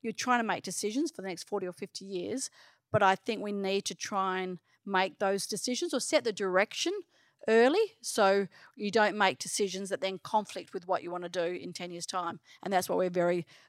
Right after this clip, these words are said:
very wary about. Don't want to, in a sense, make decisions that in ten years' time someone says, "Oh, you know, you, sh-, you should have kept that, you know, kept that corridor," or something like that. So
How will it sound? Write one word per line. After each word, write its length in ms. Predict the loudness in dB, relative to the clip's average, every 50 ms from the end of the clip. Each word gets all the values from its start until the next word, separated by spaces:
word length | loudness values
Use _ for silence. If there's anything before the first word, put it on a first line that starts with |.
| _
very 240 | 4 6 6 8 6
wary 360 | 6 6 8 8 8 8 6
about. 340 | 6 6 4 4 4 4 4
Don't 240 | 4 4 4 4 2
want 240 | 2 2 2 0 -2
to, 360 | -4 -2 0 0 0 -2 -4 -6 _ _ _ _ _ _ -4
in 100 | -4 -4
a 40 |
sense, 480 | -2 -2 -2 -2 -2 -2 -4 -8 -8 -2
make 220 | 0 0 0 0
decisions 640 | -2 -4 -2 -2 -2 0 0 0 0 0 0 0 -4 -10 _ _ _ _
that 180 | 2 2 2 2
in 80 | 0
ten 160 | -2 -2 -2
years' 160 | 0 -2 -2 -2
time 320 | -2 0 0 0 0 0
someone 260 | -4 -4 -4 -4 -4
says, 280 | -2 -4 -4 -4 -2 -2
"Oh, 260 | -2 -2 -4 -4 -8 _ _ _ _ _
you 80 | -8
know, 220 | -6 -6 -6 -6 -8 -12 _ _ _ _ _ _ _ _ _ _ _ -12
you, 100 | -8 -6
sh-, 220 | -4 -4 -4 -6 -8
you 220 | -10 -10 -10 -8 -8
should 220 | -6 -4 -4 -4
have 200 | -6 -8 -10 -12
kept 240 | -6 -6 -6 -6 _
that, 180 | -6 -8 -8 -10 _ _ _
you 100 | -12 -10
know, 160 | -8 -8 -8 -8 -10 -10
kept 160 | -10 -8 -6 -6
that 140 | -8 -10
corridor," 280 | -8 -8 -8 -6 -6 -6
or 120 | -8 -8
something 180 | -8 -8 -10 -10
like 80 | -8 -8
that. 200 | -8 -8 -8 -8
So 220 | -8 -6 -8